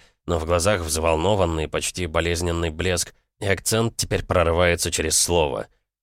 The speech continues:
"Что ж, спасибо, Людвиг. Польщён и ни в коей мере не напрашивался на букет комплиментов, только..." Теперь он пытается подыскать слова, опустив взгляд на начищенные туфли. "Пожалуйста, не обманывайтесь на мой счёт.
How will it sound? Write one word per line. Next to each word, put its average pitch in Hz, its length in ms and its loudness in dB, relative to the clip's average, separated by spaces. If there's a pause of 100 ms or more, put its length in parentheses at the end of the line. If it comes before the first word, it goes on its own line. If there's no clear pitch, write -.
(360)
"Что - 300 -4
ж, - 40 -4
спасибо, 127 800 0
Людвиг. 87 640 0
Польщён 127 540 2
и - 20 2
ни 131 100 2
в - 100 -4
коей 117 240 2
мере 123 300 2
не 127 140 2
напрашивался 98 800 2
на 87 80 2
букет 87 340 -2
комплиментов, 90 960 0
только..." 131 480 -2 (640)
Теперь 147 260 4
он 143 80 4
пытается 139 400 2
подыскать 113 460 2
слова, 95 480 4
опустив 90 400 0
взгляд 82 640 -2
на 87 120 4
начищенные 82 640 0
туфли. 82 480 -2 (680)
"Пожалуйста, 135 500 2
не 127 120 4
обманывайтесь 120 880 0
на 90 100 2
мой 85 160 2
счёт. - 380 -4